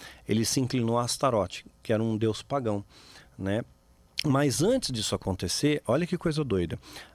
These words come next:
Ah, primeira Reis quatorze, quatorze alguma coisa, quatorze sete, eu acho, que fala que recebia Salomão todo ano,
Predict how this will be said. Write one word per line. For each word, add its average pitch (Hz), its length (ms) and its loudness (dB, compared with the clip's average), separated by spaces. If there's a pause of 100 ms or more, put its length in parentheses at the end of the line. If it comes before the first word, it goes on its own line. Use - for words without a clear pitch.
Ah, 95 600 2
primeira 139 300 2
Reis 127 240 2
quatorze, 131 800 0 (200)
quatorze 151 320 -2
alguma 123 280 0
coisa, 110 240 -2
quatorze 104 320 -2
sete, - 480 0
eu 107 80 4
acho, 110 260 0 (420)
que 117 120 -2
fala 120 340 4
que 120 360 2
recebia 123 520 0
Salomão 123 480 2
todo 131 360 2
ano, 117 360 2